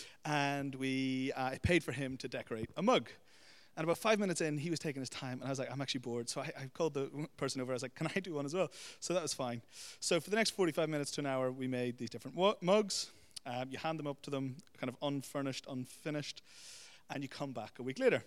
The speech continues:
So we came back a week later. And, the, and I told them my name. I said, you know, "This is Tim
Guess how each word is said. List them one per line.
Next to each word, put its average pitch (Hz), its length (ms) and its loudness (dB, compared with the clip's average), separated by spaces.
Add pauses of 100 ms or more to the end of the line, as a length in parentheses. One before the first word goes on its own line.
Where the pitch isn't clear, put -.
(220)
So - 140 -6
we 170 60 -2
came 254 320 -2
back 165 360 0 (180)
a 156 40 -2
week 143 240 0
later. 127 260 0 (1080)
And, 147 100 -2
the, 160 140 -2
and 143 80 2
I 139 80 0
told 185 220 0
them 175 80 -6
my 160 60 -2
name. 156 300 0
I 135 40 -4
said, 123 240 -4
you 127 80 -10
know, 113 60 -8
"This 113 140 -8
is 120 80 -8
Tim 135 340 -6